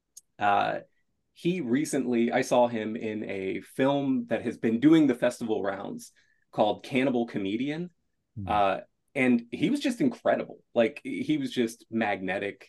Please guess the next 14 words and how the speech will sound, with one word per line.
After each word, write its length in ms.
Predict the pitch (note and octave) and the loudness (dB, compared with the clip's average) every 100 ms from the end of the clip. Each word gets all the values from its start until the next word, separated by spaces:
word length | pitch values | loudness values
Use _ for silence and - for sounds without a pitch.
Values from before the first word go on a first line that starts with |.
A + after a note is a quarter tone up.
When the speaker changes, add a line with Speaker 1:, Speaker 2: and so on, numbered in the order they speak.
| _ | _
Speaker 1:
and 400 | A2 G2+ F#2 F#2 - | -6 -4 -4 -8 -6
I 120 | A2 A2+ | 0 0
am, 260 | G2 F#2+ A2+ | -2 -8 -4
I 120 | A2+ | -2
am 120 | F#2+ | -2
very 380 | F#2+ C3 C#3+ A#2 | 0 0 2 -2
eager 300 | A2+ A2 G#2+ | -4 -6 -10
to 100 | A2+ | -10
see 180 | - G2+ | -8 -6
what 260 | G2+ G2+ _ _ _ _ - | -6 -8 _ _ _ _ -4
happens 400 | A#2 A#2+ A#2 A2+ | -2 0 -2 -4
with 140 | F2+ | -4
his 180 | A#2+ A2+ | -4 -4
career. 480 | - F#2+ G2 D#3 | -6 -6 -4 -8